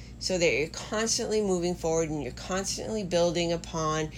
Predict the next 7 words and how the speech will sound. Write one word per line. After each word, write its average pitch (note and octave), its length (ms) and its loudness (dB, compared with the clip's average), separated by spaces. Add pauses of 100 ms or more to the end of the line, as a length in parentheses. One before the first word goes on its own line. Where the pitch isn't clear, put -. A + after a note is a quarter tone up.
(220)
that C3 240 -2
list E3 240 4
of A3 100 0
accomplishments E3+ 840 0
and, D#3 160 -2
more D3+ 200 2
importantly, D3+ 960 2